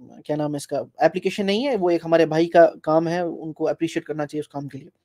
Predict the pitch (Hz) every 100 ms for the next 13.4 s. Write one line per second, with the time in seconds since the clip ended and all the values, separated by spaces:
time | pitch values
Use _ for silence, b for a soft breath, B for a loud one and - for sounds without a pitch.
0 | B B B B 151 175 208 214 196 226
1 | 208 220 220 202 214 214 - 214 202 185
2 | 196 - 156 160 - 214 190 185 190 185
3 | 180 185 175 165 165 190 208 214 240 202
4 | 185 - - 165 156 165 170 160 180 185
5 | 208 202 202 208 208 b b b b b
6 | - 156 151 185 190 185 165 165 190 180
7 | 180 185 180 175 185 _ _ _ _ _
8 | _ _ _ - - 165 160 170 156 139
9 | 123 _ _ _ - 156 175 208 208 202
10 | 190 202 185 180 175 180 196 180 156 147
11 | - 180 208 202 _ _ _ b - 190
12 | 190 214 220 220 196 175 175 185 - 180
13 | 175 170 190